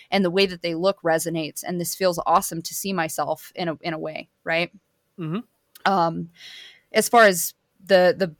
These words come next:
Speaker 1: buff representation goes, uh, I get asked to cosplay those characters like clockwork. It doesn't matter who they are, where they're from. If I've even acknowledged their existence, somebody is in my inbox asking me to do them solely because they're buff.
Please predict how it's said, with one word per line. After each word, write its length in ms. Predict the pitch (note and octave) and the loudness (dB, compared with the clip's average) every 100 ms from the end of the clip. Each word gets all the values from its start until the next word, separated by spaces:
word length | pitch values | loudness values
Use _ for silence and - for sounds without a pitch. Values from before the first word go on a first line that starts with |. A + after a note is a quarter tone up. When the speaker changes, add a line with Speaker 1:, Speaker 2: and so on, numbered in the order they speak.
| _ | _
Speaker 1:
buff 240 | A3+ C#4 B3 | 4 6 6
representation 840 | G3+ F#3+ F3 E3 F3+ E3 E3+ E3+ | 4 2 -4 -4 -4 -4 -4 -4
goes, 520 | E3 D#3+ D#3+ E3 - - | -2 -2 -2 -4 -6 2
uh, 160 | F3 E3 | 4 6
I 100 | G3 | 4
get 140 | G3+ | 2
asked 280 | - F3 - | 4 2 2
to 80 | F3 | 0
cosplay 400 | E3+ F3 - F3 | 2 2 0 -2
those 180 | D#3+ - | -2 -4
characters 500 | E3 D#3 D3+ D#3+ D3+ | -2 -2 -4 -6 -2
like 180 | D#3 | -2
clockwork. 520 | - F#3 F#3+ F3 D3+ D#3+ | 4 4 4 0 -2 -2
It 80 | |
doesn't 260 | E3+ E3+ F3 | -2 -2 -2
matter 280 | E3+ E3 E3 | 0 0 -2
who 180 | G3 G#3+ | -2 0
they 160 | F3+ | 2
are, 260 | E3 E3 E3+ | 4 4 4
where 200 | E3 F3+ | 2 2
they're 160 | F3 | 2
from. 340 | E3 F3 E3+ D#3+ | 2 2 4 2
If 140 | E3 | 2
I've 160 | E3+ E3+ | 2 2
even 480 | G#3 F#3+ F3+ F3 E3+ | -4 -2 -2 -2 -4
acknowledged 720 | F3 F3 F3+ G3 F#3 - E3+ | -2 2 4 4 -2 -4 -4
their 200 | F3+ F#3+ | -2 -2
existence, 760 | F3 E3 F#3 - D3+ C#3 - - - - - | -4 -6 -6 -6 -8 -8 -10 -12 -20 -20 -14
somebody 460 | - G#3 G#3 G3 F#3 | 2 4 6 6 4
is 100 | F3 | 2
in 100 | E3+ | 2
my 140 | F3 | 2
inbox 400 | D#3 F3 D3+ D#3 | 2 2 2 2
asking 320 | D3+ D#3 - F3 | 0 -2 -2 -6
me 80 | |
to 60 | E3+ | -4
do 160 | F3 G3+ | -4 -4
them 180 | G#3 | -4
solely 320 | F#3+ F#3 F#3+ F3+ | -2 0 0 -4
because 400 | E3+ F3+ E3 - | -8 -6 -6 -6
they're 140 | D#3+ | -8
buff. 520 | E3 E3 - - - | -4 -4 -6 -16 -20